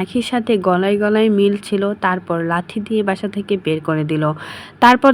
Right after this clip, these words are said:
দেখা গেছে পাশের বাসার বাবিকে ছাড়া মরতে পর্যন্ত পারতো না, সেই পাশের বাসার বাবিকেও লাথি দিয়ে বাসা থেকে বের করে দিয়েছে। আবার নাকি শোনা গেছে পাশের বাসার বাবিকে হুমকি পর্যন্ত দিয়েছে তিশার বাবা, করে তিশার নামে কোনো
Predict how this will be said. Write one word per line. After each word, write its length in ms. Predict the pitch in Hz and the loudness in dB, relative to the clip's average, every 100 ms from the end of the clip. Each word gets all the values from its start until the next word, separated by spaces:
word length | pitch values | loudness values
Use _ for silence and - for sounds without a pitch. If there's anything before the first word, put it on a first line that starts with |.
| 247 | 4
দেখা 180 | 247 269 | 4 2
গেছে 180 | 262 254 196 | 2 2 0
পাশের 260 | 180 180 220 | -2 0 2
বাসার 260 | 226 226 233 190 | 2 2 0 2
বাবিকে 320 | 175 190 220 220 | 2 2 0 0
ছাড়া 180 | 226 214 175 | 2 2 2
মরতে 300 | 185 202 233 | 0 0 -2
পর্যন্ত 440 | 226 233 240 233 208 151 | 0 0 0 0 -2 -4
পারতো 320 | 160 160 - 165 151 | -4 -4 -4 -2 -2
না, 60 | 151 - | -4 -4
সেই 200 | 202 185 | -2 0
পাশের 280 | 165 175 226 | -2 -2 -2
বাসার 280 | 240 240 254 233 | -2 -2 -2 0
বাবিকেও 440 | 220 226 233 254 247 220 | 2 0 0 2 4 4
লাথি 280 | 190 - 233 | 2 0 0
দিয়ে 140 | 226 214 | 2 2
বাসা 200 | 175 180 202 | 2 -2 -4
থেকে 180 | 220 226 202 | -2 0 0
বের 140 | 175 170 | -2 -2
করে 160 | 170 165 160 | -2 -2 -2
দিয়েছে। 320 | 165 165 165 165 - - - - | -4 -4 -6 -6 -10 -16 -6 0
আবার 180 | 214 247 269 | 4 4 2
নাকি 160 | 262 269 | -4 -4
শোনা 200 | 269 262 254 | -2 -2 -2
গেছে 200 | 262 254 196 | -2 0 -2
পাশের 260 | 185 196 233 233 | -2 -4 -2 -2
বাসার 300 | 240 247 185 180 | -2 -2 0 0
বাবিকে 380 | 170 175 202 202 165 | -2 -2 0 0 2
হুমকি 360 | 196 202 202 233 | 2 0 -2 -2
পর্যন্ত 360 | 240 240 254 254 254 | -2 -2 -4 -2 -2
দিয়েছে 320 | 247 240 - 220 156 - | 0 0 0 -2 -2 -4
তিশার 380 | 180 202 233 226 175 | -4 -2 -2 0 0
বাবা, 240 | 160 147 147 - - _ | 0 -2 -4 -12 -20 _
করে 280 | 277 254 180 185 220 | 4 4 4 0 -2
তিশার 380 | - 208 - 262 262 | -4 -4 0 0 0
নামে 260 | 262 233 180 240 - - | 2 2 2 0 -6 -2
কোনো 200 | 226 208 | 2 2